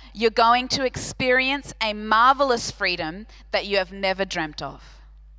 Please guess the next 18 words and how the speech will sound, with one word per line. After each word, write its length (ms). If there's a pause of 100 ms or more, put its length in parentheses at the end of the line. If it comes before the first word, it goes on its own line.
(800)
Under 240
your 240
new 380
master, 580
Jesus, 800 (240)
you're 160
going 220
to 180
expect, 640 (380)
experience 840
a 120
marvelous 800
freedom 540 (260)
that 160
you 280 (200)
never 400
dreamed 320
of. 340